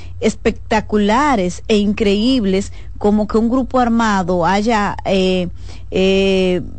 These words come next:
violentado y ha entrado de manera vi-, eh, eh, a un estudio de televisión donde se transmitía un programa en vivo. Pero recuerden que allí mataron a un candidato presidencial en las elecciones pasadas,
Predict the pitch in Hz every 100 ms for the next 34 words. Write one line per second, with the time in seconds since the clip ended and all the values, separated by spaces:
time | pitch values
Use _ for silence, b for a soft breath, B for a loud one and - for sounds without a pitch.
0 | - 190 214 214 202 175 233 320 233 214
1 | 196 185 208 233 233 220 190 190 214 220
2 | 190 202 208 202 185 190 196 185 165 185
3 | 196 226 240 233 226 214 - 233 220 208
4 | 202 202 196 190 - 233 226 185 185 185
5 | 190 - 208 208 240 B B - 202 190
6 | 202 180 214 220 214 214 196 208 214 214
7 | 214 220 208 160 170 - B B B 220
8 | 233 240 226 240 262 294 277 240 247 247
9 | 247 226 233 240 226 226 247 233 233 214
10 | 214 240 - 226 - 226 202 190 - 220
11 | 226 240 208 160 B B B 202 202 190
12 | 202 190 - 220 220 - - 175 - 208
13 | 196 180 139 139